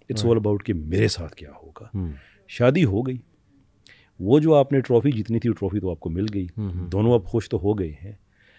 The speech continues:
Speaker 1: लेकिन चूंकि आप में कभी ये जज्बा ही नहीं था कि सारी ज़िंदगी मैंने इसके लिए क्या करना है,
Speaker 2: right,
Speaker 1: जज्बा ये
Speaker 2: राइट।
Speaker 1: था कि मैंने इसको अचीव करना है, अचीव तो आपने कर लिया, माउंट एवरेस्ट तो सर हो गया, अब क्या करें?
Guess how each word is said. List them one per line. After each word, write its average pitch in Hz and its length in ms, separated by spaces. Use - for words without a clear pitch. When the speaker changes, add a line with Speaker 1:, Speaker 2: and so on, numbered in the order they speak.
Speaker 1:
लेकिन 127 280
चूंकि 151 200
आप 143 140
में 143 100
कभी 127 180
ये 110 80
जज्बा 92 320
ही 143 60
नहीं 123 140
था 120 100
कि 110 120
सारी 98 240
ज़िंदगी 101 260
मैंने 98 180
इसके 98 200
लिए 95 160
क्या 104 180
करना 82 300
है, 87 220
Speaker 2:
right, 98 420
Speaker 1:
जज्बा 110 240
ये 117 60
Speaker 2:
राइट। 113 140
Speaker 1:
था 113 60
कि 107 80
मैंने 98 180
इसको 104 240
अचीव 104 240
करना 107 260
है, 110 60
अचीव 117 200
तो 117 120
आपने 104 220
कर 107 160
लिया, 101 160
माउंट 101 260
एवरेस्ट 98 220
तो 98 60
सर 101 200
हो 82 100
गया, 90 160
अब 104 80
क्या 104 140
करें? 80 240